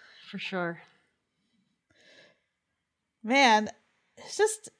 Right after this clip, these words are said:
Speaker 2: so many ideas. And, like, when you have each band with people with different backgrounds and ideas, and everyone brings ideas to the table, it's like, it's not like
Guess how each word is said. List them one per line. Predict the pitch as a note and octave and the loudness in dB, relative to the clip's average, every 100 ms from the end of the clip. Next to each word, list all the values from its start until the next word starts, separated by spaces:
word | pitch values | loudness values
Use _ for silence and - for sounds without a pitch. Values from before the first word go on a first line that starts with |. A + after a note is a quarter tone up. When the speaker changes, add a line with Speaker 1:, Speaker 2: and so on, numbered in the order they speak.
| - | -16
Speaker 2:
so | - - C#4+ | -10 -2 0
many | F4+ F4 D4 | 0 0 2
ideas. | A#3 G#3+ A3+ C4+ G3 F#3 | 2 0 0 0 0 -4
And, | F#3+ | -6
like, | F3+ E3 - _ _ _ _ _ _ _ _ - | -6 -6 -10 _ _ _ _ _ _ _ _ -4
when | A3 | 0
you | A3+ | 0
have | A#3 A#3 A3+ A3+ - - _ _ _ _ _ _ _ B3 | 2 2 0 -4 -16 -20 _ _ _ _ _ _ _ -4
each | B3+ - - | -4 -4 -2
band | A3+ A#3+ A#3 G#3+ G#3 _ _ _ _ _ A#3 | 0 2 0 -2 -8 _ _ _ _ _ -6
with | A3 - _ | -6 -8 _
people | - C#4+ C4 | -8 0 2
with | A3+ G#3+ | 2 2
different | A#3+ A#3+ G#3+ | 0 0 0
backgrounds | G3 G3+ G3+ F#3+ G3+ | 0 0 0 0 0
and | F#3 | -4
ideas, | F3 F3 F#3+ F#3+ E3+ E3+ | -4 -4 -2 0 -2 -6
and | E3 D#3 D3+ - | -8 -8 -12 -10
everyone | G#3+ G#3+ G3 F#3+ | -4 0 0 0
brings | G#3+ G#3+ G#3 | -2 -2 -2
ideas | F#3+ F#3 F#3 | -2 -2 -6
to | F3+ | -8
the | E3 | -8
table, | - C#4+ B3+ G3+ D#3+ | 2 2 4 2 0
it's | G3+ | 0
like, | A#3+ A#3 | -2 -2
it's | B3 D4 | -4 -4
not | D#4 | 0
like | C4+ B3+ | 2 0